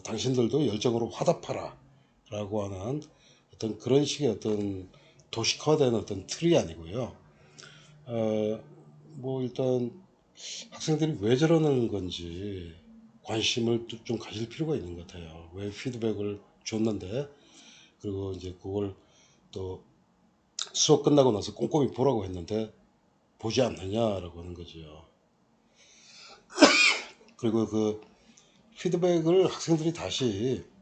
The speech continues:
받아가지고 이게 꼼꼼히 어떤 오류가 문제인지 이런 것들을 보는 거는 정말 중요한 어떤, 에, 절차입니다. 에, 그걸 봐야만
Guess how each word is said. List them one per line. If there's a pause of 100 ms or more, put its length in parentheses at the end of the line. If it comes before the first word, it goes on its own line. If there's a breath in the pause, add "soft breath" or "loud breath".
(760)
받아가지고 (600 soft breath)
이게
꼼꼼히 (100)
어떤
오류가
문제인지
이런
것들을
보는
거는
정말
중요한
어떤, (680 soft breath)
에,
절차입니다. (680 soft breath)
에,
그걸
봐야만